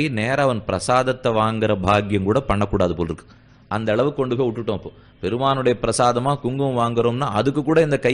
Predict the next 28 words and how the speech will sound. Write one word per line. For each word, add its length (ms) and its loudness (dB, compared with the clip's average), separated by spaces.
இல்லைன்னா 340 0
சுத்தமாறத்துக்கு 840 2
ஏதானு 280 0
பட 120 2
வேண்டாமா? 380 -4
இது 180 -4
எத்தனையோ 420 0
தப்பு 160 -4
பண்ணியாச்சு. 500 -4
இந்த 260 -2
கைகளுக்கு 520 2
இருக்கிற 220 0
அசுத்தி 460 -2
கழிய 300 4
வேண்டுமென்னால் 640 0
அவன் 280 0
பிரசாதத்தாலும் 880 0
துளசியை 400 2
கையில 200 4
வாங்குறதுனால 600 -2
தான் 220 -2
நடக்கும். 360 -2
அதனால 320 0
இந்த 140 0
காகிதத்தை 640 4
வச்சு 280 0
தான் 240 0
வாங்குறது. 360 -2